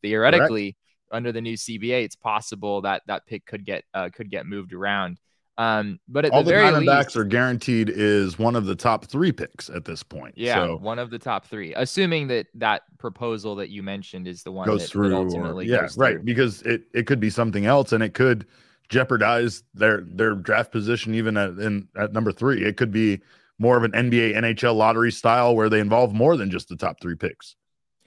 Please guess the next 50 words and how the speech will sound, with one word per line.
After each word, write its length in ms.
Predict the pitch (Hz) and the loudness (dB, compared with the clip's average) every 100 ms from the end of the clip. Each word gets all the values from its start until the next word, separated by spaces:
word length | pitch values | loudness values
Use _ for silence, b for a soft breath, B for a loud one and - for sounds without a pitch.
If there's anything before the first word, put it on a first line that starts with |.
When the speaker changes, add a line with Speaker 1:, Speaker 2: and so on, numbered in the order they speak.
| _ _ _ | _ _ _
Speaker 1:
We 80 | 139 | 2
don't 160 | 180 180 | 4 6
really 240 | 185 143 | 4 4
know. 340 | 135 135 107 87 | 2 0 0 -4
We 100 | 110 | -6
don't 140 | 139 | -6
really 240 | 120 131 117 | -4 -4 -4
know 240 | 120 113 | -4 -2
a 40 | 98 | -4
whole 180 | 113 110 | -4 -4
lot 160 | 110 | -4
about 360 | 98 95 87 - | -4 -6 -8 -8
that. 260 | 87 85 - | -8 -8 -12
But, 300 | 101 104 90 - - | -6 -6 -6 -10 -10
um, 480 | 101 95 90 90 95 _ | -6 -6 -6 -10 -14 _
but 120 | 113 | -2
one 260 | 139 185 190 | 0 0 0
thing 240 | 208 180 | -4 -2
that, 120 | 135 - - | -4 -4 -8
that 180 | 120 | -8
we 140 | 104 127 | -8 -12
can 380 | - 139 143 123 | -10 -8 -6 -6
say 420 | - 127 110 95 | -4 -2 -2 -4
is 300 | - 101 92 | -8 -12 -10
that, 260 | 107 95 - | -8 -8 -10
that 180 | 78 - - _ _ _ _ _ | -16 -16 -20 _ _ _ _ _
by 160 | 117 131 | -2 2
no 240 | 156 185 | 2 2
means 360 | 160 151 110 98 | 0 -2 -4 -8
is 120 | 101 | -6
there 160 | 120 113 | -4 -4
a 60 | |
closed 440 | - 123 117 101 - | -6 -6 -6 -8 -8
door 240 | 113 107 | -4 -4
right 220 | 95 92 | -4 -6
now 220 | 92 87 | -8 -10
on 100 | 87 | -10
the 80 | 92 | -10
Diamondbacks 640 | 92 98 98 92 90 - | -6 -6 -6 -8 -8 -10
getting 240 | 104 95 92 | -12 -10 -8
Elijah 400 | 87 90 85 85 | -8 -10 -12 -14
Green. 340 | 90 85 80 _ _ _ - | -14 -14 -16 _ _ _ -8
Uh, 200 | 95 87 | -6 -6
so 220 | - 95 | -6 -6
if 160 | 92 - | -6 -8
you 160 | 113 | -8
were 160 | 120 123 | -2 -2
one 180 | 113 123 | -2 -4
of 100 | 110 | -4
those 500 | 117 113 104 87 | -4 -4 -6 -8